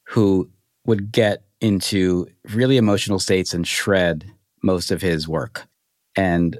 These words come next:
so his gallery assigned an assistant who would come and take the work as quick as possible out of his studio so that he could at least look at it when he was not in an emotional state. But I also sort of love the fact that there's just not that much Francis Bacon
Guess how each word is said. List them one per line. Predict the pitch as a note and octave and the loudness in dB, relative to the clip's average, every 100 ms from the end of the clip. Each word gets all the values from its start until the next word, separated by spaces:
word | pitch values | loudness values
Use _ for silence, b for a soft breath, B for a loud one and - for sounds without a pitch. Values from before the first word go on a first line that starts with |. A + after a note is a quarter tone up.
| - | -6
so | G#2+ | -2
his | F#2+ F2 | -2 -2
gallery | G#2 A#2 A2 G2 F2+ | 0 2 2 2 0
assigned | E2+ G2 F2+ E2+ | 0 -2 -2 -2
an | E2 | -4
assistant | - A2+ - D2+ C#2 - _ _ _ - | -4 -4 -4 -8 -8 -16 _ _ _ -6
who | G2+ | -2
would | F2+ | -2
come | - A2+ G#2+ E2+ | -2 -2 0 -2
and | E2+ | -4
take | - A2+ | -2 -2
the | - | 0
work | G2+ F#2 - | 0 0 -2
as | G2 - | -4 -4
quick | - C#3 C3+ | -4 -4 0
as | B2+ | -2
possible | - G#2 F#2+ G2+ F#2 | 0 -2 0 0 0
out | E2 F#2 | 0 0
of | |
his | G2 - | -2 -4
studio | - F#2 E2+ C2 B1+ G2 _ _ _ | -2 0 0 -2 -6 -12 _ _ _
so | - G#2+ | -2 2
that | G2 F2+ E2 _ _ - | 2 0 -2 _ _ -6
he | A#2 D#3+ | 0 0
could | E3 D3 | 0 0
at | A2 | 0
least | A2+ G#2+ G2+ | 0 0 0
look | A#2 B2 | 0 2
at | A2+ G2 | 0 0
it | F#2+ | -2
when | G2 | -4
he | G2 | -4
was | F#2 | -4
not | F#2 F2 | -6 -4
in | G#2 | -2
an | F#2+ | 0
emotional | F#2 F2+ F#2 E2+ | 0 -2 -4 -4
state. | - B2 F2+ - | -2 -2 -2 -4
But | G#2 | -2
I | B2 | 0
also | F#3 G#3+ | 0 0
sort | G#3 E3+ | 0 0
of | C#3+ | 0
love | G#2+ C3+ G3+ | 2 2 2
the | B2 | -2
fact | G2 G2+ F2+ - | 0 0 0 0
that | G#2+ | 0
there's | A#2+ A2 | 0 0
just | B2+ G2 | -4 -2
not | G2 A#2+ | -2 -2
that | A#2 G#2 | -2 -2
much | A2+ G#2 | -2 -4
Francis | - G2 G2+ F#2+ | -4 -4 -6 -4
Bacon | F#2+ G2+ G#2+ G#2 | -2 0 0 -2